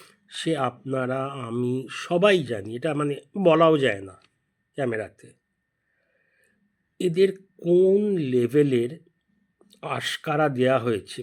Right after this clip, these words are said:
পশ্চিমবঙ্গে, ভাবুন, যে এরা যা ইচ্ছা তাই করতে পারে ভাবে, মানে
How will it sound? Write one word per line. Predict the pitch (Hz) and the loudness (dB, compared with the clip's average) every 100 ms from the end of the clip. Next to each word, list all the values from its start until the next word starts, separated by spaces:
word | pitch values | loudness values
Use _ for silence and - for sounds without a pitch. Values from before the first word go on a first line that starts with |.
| 123 | -10
পশ্চিমবঙ্গে, | 117 - - 135 123 120 110 117 120 | -12 -10 -10 -6 -4 -2 -4 -6 -8
ভাবুন, | 95 107 123 107 110 151 _ _ _ _ _ _ - - _ - | -6 -6 -4 -8 -10 -14 _ _ _ _ _ _ -20 -20 _ -16
যে | 135 175 175 196 175 _ _ _ _ _ _ _ _ _ _ _ _ _ _ _ _ _ | -4 2 4 4 0 _ _ _ _ _ _ _ _ _ _ _ _ _ _ _ _ _
এরা | - - 214 | -4 0 0
যা | 147 - - 202 226 | 0 -10 -6 -2 -2
ইচ্ছা | 226 - _ - 220 | -4 -8 _ -14 -10
তাই | - 180 170 | -2 0 0
করতে | 139 123 - | -4 -6 -8
পারে | 120 117 | -6 -6
ভাবে, | 104 90 95 98 _ _ _ _ - | -8 -12 -14 -18 _ _ _ _ -12
মানে | 170 202 | 0 2